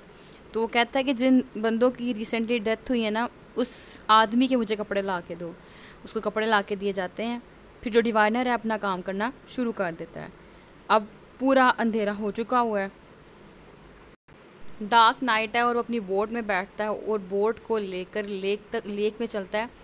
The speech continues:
और वो lake के middle में पहुंच जाता है। जब वो lake के middle में पहुंच जाता है ना,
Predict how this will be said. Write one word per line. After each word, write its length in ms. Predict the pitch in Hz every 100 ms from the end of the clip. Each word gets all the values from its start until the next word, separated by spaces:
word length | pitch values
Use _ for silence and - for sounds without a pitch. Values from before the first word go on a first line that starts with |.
| - - -
और 120 | 226
वो 100 | 233
lake 280 | 233 214 208
के 200 | - 277 - - -
middle 240 | 226 233 240
में 140 | 233
पहुंच 240 | 214 196
जाता 340 | 175 170 160 156
है। 100 | 160 - - - -
जब 100 | 220
वो 100 | 226
lake 320 | 233 233 226
के 140 | - 240
middle 220 | 233 240
में 120 | 247
पहुंच 220 | 247 226
जाता 320 | 214 214 202 220
है 120 | 208
ना, 180 | 196